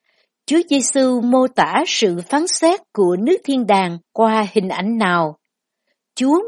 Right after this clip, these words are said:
muốn các môn đệ của Ngài phải làm gì ngay trong hiện tại? Bạn làm gì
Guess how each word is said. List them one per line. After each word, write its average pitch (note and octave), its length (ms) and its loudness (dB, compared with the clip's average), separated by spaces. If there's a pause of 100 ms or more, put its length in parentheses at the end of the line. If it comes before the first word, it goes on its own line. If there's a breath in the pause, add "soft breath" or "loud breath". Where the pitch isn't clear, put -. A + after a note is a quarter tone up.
muốn D4 320 2
các F4 180 -4
môn C4 260 2
đệ F3 200 4 (180)
của F#3 120 0
Ngài F3+ 440 -2 (160)
phải F3 260 -2
làm A3+ 240 0 (100)
gì G3 300 0 (120)
ngay B3 400 0
trong B3+ 160 -2
hiện F3+ 340 -2
tại? D#3 360 0 (1000)
Bạn F3+ 460 -2
làm G#3 240 -2
gì G3 360 -2